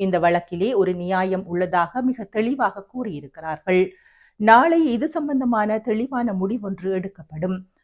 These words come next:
அதுவரைக்கும் புத்தளம் மாநகர சபை, கல்பிட்டி பிரதேச சபை ஆகிய இரு சபைகளிலும் ஏனைய சபைகளிலும் இந்த பிரச்சினை சம்பந்தமான தீர்வு எடுக்கும் வரைக்கும்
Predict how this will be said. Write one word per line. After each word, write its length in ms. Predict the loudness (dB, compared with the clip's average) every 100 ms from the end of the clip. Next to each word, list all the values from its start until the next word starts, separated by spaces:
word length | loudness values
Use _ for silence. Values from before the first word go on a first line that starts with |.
| _
அதுவரைக்கும் 640 | -2 0 -2 -2 -2 -6 -4
புத்தளம் 460 | -6 -2 -2 -2
மாநகர 380 | -4 -6 -6 -8
சபை, 320 | -8 -4 -2 -2 -4 _ _ _
கல்பிட்டி 460 | 8 8 4 2 2
பிரதேச 400 | 2 0 0 -4 -6
சபை 280 | -2 0 2
ஆகிய 420 | 4 4 2 -6
இரு 120 | -4 -6
சபைகளிலும் 640 | -4 -4 -2 -2 -2 -2 -2 -6 _ 2
ஏனைய 340 | 6 6 4 0
சபைகளிலும் 600 | 0 0 0 0 2 0
இந்த 200 | -2 -2
பிரச்சினை 480 | -2 -2 -4 -4 -6
சம்பந்தமான 800 | -4 -4 -2 -2 -2 -2 -2 -2
தீர்வு 380 | -2 -2 -2 0
எடுக்கும் 420 | 0 -2 -4 -4
வரைக்கும் 480 | -2 -2 -4 -4 -4